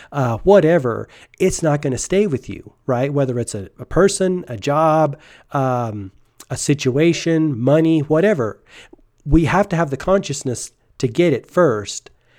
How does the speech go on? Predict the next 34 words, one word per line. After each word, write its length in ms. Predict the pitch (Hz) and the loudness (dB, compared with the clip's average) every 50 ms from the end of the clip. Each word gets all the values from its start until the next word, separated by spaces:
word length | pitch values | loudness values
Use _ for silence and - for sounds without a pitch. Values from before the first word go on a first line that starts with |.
| _ _ _ _ - | _ _ _ _ -4
And 320 | 156 143 143 135 131 120 - | 0 0 2 0 0 -2 -6
th-, 120 | 175 - - | -12 -12 -10
that's 420 | - 151 143 185 208 208 208 - - | -4 0 2 2 2 2 0 -2 -2
where 280 | 185 170 160 147 147 - - _ | 2 2 2 2 0 -4 -10 _
you 180 | - 147 151 143 | -4 0 0 0
build 580 | 123 117 160 160 160 156 147 143 135 117 - - _ _ - | 0 2 4 4 6 6 4 4 2 0 -2 -8 _ _ 2
all 260 | 151 147 151 151 147 | 4 4 6 6 4
of 180 | 139 123 117 - | 2 0 -2 -4
the 440 | 139 135 135 131 127 123 113 120 - - - | -2 -2 0 0 -2 -2 -4 -6 -10 -12 -10
real-, 500 | 147 143 139 135 160 135 139 143 139 - | -6 -4 -2 0 2 2 4 2 2 2
all 260 | - 147 147 151 147 | 2 2 2 2 2
of 80 | 135 123 | 0 0
your 140 | 123 131 123 | -2 -2 -2
reality. 560 | 120 123 127 131 143 160 160 139 117 113 117 | -2 -2 -2 0 2 2 2 2 0 -2 -4
I 40 | 120 | -4
know 100 | 123 127 | -4 -4
you're 180 | 131 131 127 | -2 -2 -2
realizing 640 | 113 127 143 160 160 147 139 127 127 123 - 139 131 | 0 0 2 2 4 4 2 2 2 0 0 -2 -2
your 120 | 123 123 117 | -4 -4 -4
goals 300 | 131 127 127 123 113 123 | -4 -4 -6 -6 -6 -8
and 100 | 113 113 | -6 -4
dreams 460 | 139 180 190 160 135 120 120 - - _ | -2 0 0 0 0 -2 -4 -6 -10 _
in 140 | - 160 147 | -4 -2 -2
your 100 | 135 123 | -2 -2
consciousness 600 | - - 143 139 135 - 123 - 113 104 - - | -2 -2 -2 -2 -2 -4 -8 -10 -10 -10 -10 -8
first, 360 | - 127 107 76 - - - | -6 -6 -6 -6 -8 -12 -10
right? 320 | 120 107 107 120 135 139 - _ - - - - - - - - | -8 -8 -6 -6 -6 -8 -10 _ -20 -20 -20 -20 -20 -20 -20 -12
So 400 | - - 170 160 151 147 143 - - - _ _ _ _ _ _ _ _ | -2 2 4 4 4 4 2 0 -6 -20 _ _ _ _ _ _ _ _
that 420 | - 135 160 170 196 214 196 - | -4 0 4 4 4 4 4 2
is 260 | 170 165 160 156 143 - | 4 4 4 4 2 0
from 480 | - 156 143 139 139 139 139 143 139 - _ - - - | 2 4 4 6 6 4 4 2 0 -4 _ -12 -4 0
the 80 | 139 | 2
goal, 280 | 123 139 143 147 151 156 - | 4 4 6 4 4 2 0
uh, 480 | 151 143 139 135 131 131 127 120 120 | 0 0 0 0 0 0 0 -2 -4